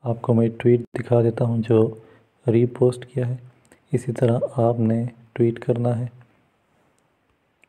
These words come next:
जैसा मैंने आपको video में बताया है। इसके बाद आपने link को copy कर लेना है, शेयर के button को tap करना है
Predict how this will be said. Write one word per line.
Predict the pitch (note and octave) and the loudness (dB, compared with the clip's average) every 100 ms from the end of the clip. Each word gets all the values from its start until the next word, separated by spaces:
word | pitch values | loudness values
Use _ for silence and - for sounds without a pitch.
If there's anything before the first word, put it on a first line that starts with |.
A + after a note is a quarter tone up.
| _ _ _ _ _ _ _ B2+ | _ _ _ _ _ _ _ -4
जैसा | A2+ A2+ - A#2+ B2 - | -2 0 4 4 4 0
मैंने | A2+ A2+ - | -2 -2 0
आपको | A2+ A2 - A2+ A#2+ - - | 0 -2 0 0 0 -6 -10
video | A2 B2 A#2 | -6 -2 -2
में | A#2 | -2
बताया | A2+ A#2 A#2+ A#2+ | -2 0 0 0
है। | A#2+ A#2+ _ _ _ _ _ | -2 -8 _ _ _ _ _
इसके | - - | -10 -2
बाद | B2 B2 | 2 4
आपने | B2+ B2 B2 | 4 2 0
link | A#2+ B2+ B2+ | 0 0 0
को | B2+ B2 | 0 2
copy | - A#2 - A#2 | 2 2 2 -4
कर | - A2 | -2 -2
लेना | A2 G#2+ | 0 0
है, | G#2+ G2+ - _ _ _ _ - _ _ _ _ _ | -2 -4 -8 _ _ _ _ -20 _ _ _ _ _
शेयर | - - - B2+ B2 | -20 -20 0 2 2
के | B2 A#2+ | 2 -2
button | A2+ B2 B2 | 0 -4 -2
को | B2 | -2
tap | A#2 B2 B2 B2 | -2 -2 -2 -4
करना | B2+ B2 B2 | -4 -2 -2
है | B2+ | -4